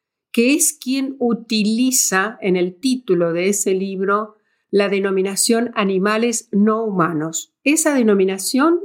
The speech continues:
es de este jurista italiano. Luego también está un profesor nuestro muy reconocido a nivel internacional, también del ámbito penal,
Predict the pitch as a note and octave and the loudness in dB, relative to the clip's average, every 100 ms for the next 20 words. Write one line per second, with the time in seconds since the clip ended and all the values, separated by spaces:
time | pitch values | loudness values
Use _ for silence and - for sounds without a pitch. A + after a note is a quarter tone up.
0 | - A#3 A#3 - G#3+ C4+ C4+ C#4 C4 C4 | -6 -6 -6 -2 0 2 0 -4 -4 -2
1 | G3+ A3 - A#3+ A#3+ - G3+ F#3 F3+ F#3 | 0 -2 0 2 2 0 0 2 2 0
2 | - - - - _ _ - - - - | 0 -6 -10 -16 _ _ -20 -20 -20 -20
3 | _ A#3+ D4 D#4 F4 D#4 B3+ B3 C4 D4 | _ -2 0 -2 -2 -2 -2 -2 -2 -4
4 | - A3 - - A#3 B3 - - A3+ A#3 | -2 -4 -2 -2 0 -2 -4 -4 -2 0
5 | B3 A3 G3 - G#3+ A3 A3 A3+ A#3 G3 | -2 0 -2 -2 -2 -2 -2 -4 -2 2
6 | G3+ A3+ G3+ F#3+ F#3+ F3+ F3+ - A3 G#3+ | 2 2 0 0 0 0 0 0 0 0
7 | A3 A#3 A#3 F#3 F#3 F3+ F#3+ G3 F#3+ F3+ | -2 -2 -2 -2 -2 0 -4 -2 -4 -4
8 | F#3 - B3+ B3 A#3+ C4+ C4 A#3 B3+ D#4 | -4 0 2 2 0 -2 0 2 2 2
9 | C#4+ F#3+ F#3 F#3 F#3+ F#3+ F3+ F3 G3+ G#3+ | 2 2 2 0 -2 -4 -4 0 0 2
10 | G#3+ G3+ F#3+ G#3+ C4+ - | 2 2 2 0 -2 -6